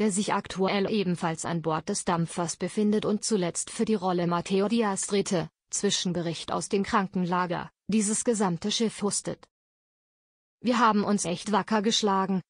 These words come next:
aber gestern war echt schlimm." Durchaus denkbar, dass Florian Silbereisen ebenfalls das Krankenbett hütet und sich deswegen nicht bei seinen Fans meldet.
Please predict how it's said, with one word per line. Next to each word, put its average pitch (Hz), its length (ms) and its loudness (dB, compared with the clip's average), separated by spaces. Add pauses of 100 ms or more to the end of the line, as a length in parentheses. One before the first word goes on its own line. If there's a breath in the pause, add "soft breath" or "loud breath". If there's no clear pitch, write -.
aber 220 240 2
gestern 185 420 0
war 175 200 2
echt 196 240 -4
schlimm." 175 260 -4 (420)
Durchaus 226 600 2
denkbar, 180 560 0 (200)
dass - 180 0
Florian 170 640 0
Silbereisen 170 640 2
ebenfalls 185 580 2
das 190 160 -2
Krankenbett 190 580 0
hütet 202 360 0
und 175 160 -2
sich 240 180 0
deswegen 196 600 0
nicht - 240 -4
bei 196 140 2
seinen 196 280 2
Fans 160 460 -2
meldet. 175 480 0